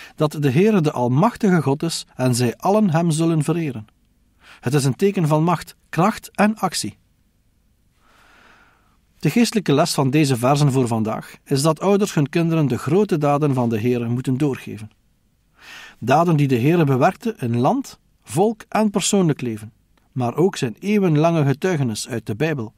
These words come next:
en vooral het evangelie, de blijde boodschap van en over de Heere Jezus.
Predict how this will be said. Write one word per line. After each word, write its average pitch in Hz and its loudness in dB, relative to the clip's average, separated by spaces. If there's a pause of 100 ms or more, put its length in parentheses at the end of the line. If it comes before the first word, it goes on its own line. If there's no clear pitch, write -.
(300)
en 110 -6
vooral 127 0
het 160 0
evangelie, 147 2 (560)
de 104 -8
blijde 160 2
boodschap 147 0
van 208 0
en 107 -10
over 190 0
de 160 -4
Heere 143 0
Jezus. 101 -8